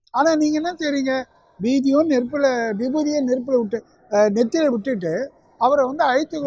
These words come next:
ஆஸ்பத்திரிக்கு கொண்டு போறீங்க. அப்போ வந்து உண்மையிலே உங்களுடைய கடவுள் நம்பிக்கை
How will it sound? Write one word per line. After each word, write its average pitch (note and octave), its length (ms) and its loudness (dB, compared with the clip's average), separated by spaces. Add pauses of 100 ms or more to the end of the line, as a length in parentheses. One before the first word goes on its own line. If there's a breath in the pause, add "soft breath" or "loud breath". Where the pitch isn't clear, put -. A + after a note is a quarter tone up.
(200)
ஆஸ்பத்திரிக்கு B3 800 -2
கொண்டு D#4 220 -6
போறீங்க. A3 300 -2 (560)
அப்போ A#3 280 0
வந்து D#4 180 -2
உண்மையிலே E4+ 460 -6
உங்களுடைய B3 420 -4
கடவுள் B3+ 280 0
நம்பிக்கை F#3+ 560 -6